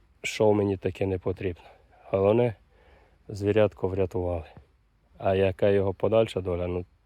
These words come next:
це мені невідомо. Тож ідемо до машини, і на сьогодні на цьому вистачить. Усім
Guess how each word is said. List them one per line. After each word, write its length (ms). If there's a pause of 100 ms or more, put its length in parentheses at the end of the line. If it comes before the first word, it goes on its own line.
(260)
це 200
мені 200
невідомо. 400 (1120)
Тож 260
ідемо 540
до 180
машини, 520 (720)
і 80
на 140
сьогодні 400
на 100
цьому 280
вистачить. 600 (1120)
Усім 420